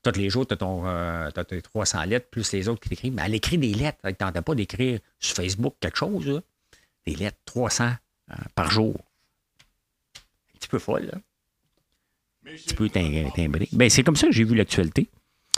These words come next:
en ce beau jeudi, le vingt-deux février. J'espère que vous avez apprécié. Ben, venez nous voir.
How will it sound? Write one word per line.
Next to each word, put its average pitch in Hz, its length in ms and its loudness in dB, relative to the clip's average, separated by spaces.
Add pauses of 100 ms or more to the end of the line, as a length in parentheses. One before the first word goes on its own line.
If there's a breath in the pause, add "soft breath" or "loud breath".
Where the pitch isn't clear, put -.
(360 loud breath)
en 92 200 4
ce 78 840 2 (340)
beau 107 220 -2
jeudi, 92 400 -4
le 73 120 -8
vingt-deux 82 420 -6
février. 92 440 -6
J'espère 101 320 -2
que 101 60 0
vous 85 60 -2
avez 80 120 -2
apprécié. 98 460 0 (120)
Ben, 82 100 0
venez 170 160 4
nous 233 80 4
voir. 302 280 0